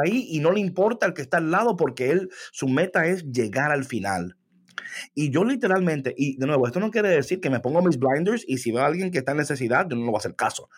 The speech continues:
No es eso. Es que tú tienes que estar comprometido con,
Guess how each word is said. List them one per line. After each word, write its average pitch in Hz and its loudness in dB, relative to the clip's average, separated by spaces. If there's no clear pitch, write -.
No 156 4
es - -2
eso. 127 -2
Es 170 0
que 190 -2
tú 180 -2
tienes 190 -2
que 165 -2
estar 160 -2
comprometido 151 -2
con, 120 -2